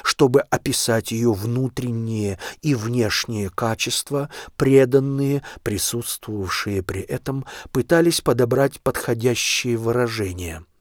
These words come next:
Были предложены настроение и блеск – чувство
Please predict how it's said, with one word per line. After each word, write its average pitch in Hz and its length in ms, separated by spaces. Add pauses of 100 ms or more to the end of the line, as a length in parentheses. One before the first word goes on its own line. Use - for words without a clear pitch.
(680)
Были 160 380
предложены 131 1000 (400)
настроение 131 1080
и 127 120
блеск – 107 680 (600)
чувство 147 760